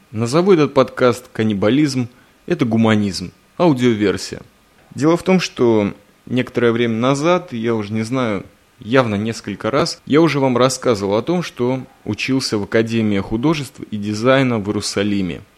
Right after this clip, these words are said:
Естественно, что в каждом таком вот учреждении государственном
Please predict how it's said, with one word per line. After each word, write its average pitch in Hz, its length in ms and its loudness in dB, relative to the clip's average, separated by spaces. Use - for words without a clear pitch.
Естественно, 131 640 -2
что - 180 -8
в - 60 -10
каждом 107 460 0
таком 107 320 -2
вот 101 140 -4
учреждении 147 800 2
государственном 127 960 0